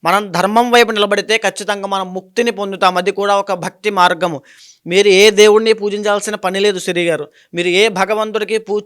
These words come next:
చేయాల్సిన పని లేదు. మీరు ఏదైతే మీరు చేసేటువంటి పనిలో ధర్మంగా ఉండండి, మీ జీవితంలో ధర్మంగా ఉండండి, ఆ ధర్మే ముక్తికి దారితీస్తుంది. అదే మన సనాతన ధర్మం చెప్పేటువంటి విషయము. తరువాత ఆత్మ నివేదనము అంటే స్వామివారికి మన,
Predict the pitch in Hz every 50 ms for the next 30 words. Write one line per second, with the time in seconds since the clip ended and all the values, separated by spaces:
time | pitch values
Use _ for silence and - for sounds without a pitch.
0 | - 202 202 208 208 202 220 214 208 208 196 185 196 202 202 196 175 156 147 -
1 | _ _ _ _ _ - 170 175 175 180 180 196 196 220 220 214 220 220 226 220
2 | 220 214 196 185 - 196 190 196 - 214 214 202 208 214 208 208 - 185 175 190
3 | 208 220 226 190 160 170 185 196 208 214 214 208 208 202 190 175 170 165 160 160
4 | 175 180 160 156 185 196 202 196 214 208 208 214 214 180 185 175 180 190 202 208
5 | 214 214 202 190 180 175 175 185 185 185 175 170 180 175 160 170 185 180 190 208
6 | 220 220 202 190 170 _ - 220 208 214 196 180 175 185 160 165 165 - - -
7 | 151 147 139 - _ - 147 151 190 208 208 196 190 180 - 180 175 175 180 180
8 | 196 190 185 165 170 180 180 175 170 165 - - 170 165 170 170 165 160 147 143
9 | - - 175 151 143 - _ _ _ _ _ _ - - 170 185 202 208 214 -
10 | 202 - 170 160 180 202 214 - - - 226 226 220 208 190 196 202 208 208 185
11 | 185 170 165 170 185 196 185 170 170 165 214 220 202 202 - 196 180 180 196 214
12 | 214 214 214 214 214 214 220 202 185 175 180 196 196 -